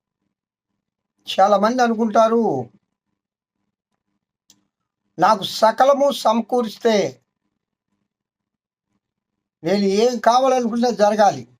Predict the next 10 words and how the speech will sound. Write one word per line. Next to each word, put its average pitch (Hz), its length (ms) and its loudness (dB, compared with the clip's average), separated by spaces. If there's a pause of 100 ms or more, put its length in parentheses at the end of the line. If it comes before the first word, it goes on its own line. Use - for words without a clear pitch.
(1500)
ఆ 190 160 4
పరిస్థితి 233 600 0
నాకుంటే 190 760 0 (3750)
నాకంటే 208 960 0 (2000)
హ్యాపీగా 226 400 2
బ్రతికే 196 360 -4
వాళ్ళ 190 240 2
లోకంలో 190 300 0
ఎవరూ 185 260 -4
లేరు" 165 480 -6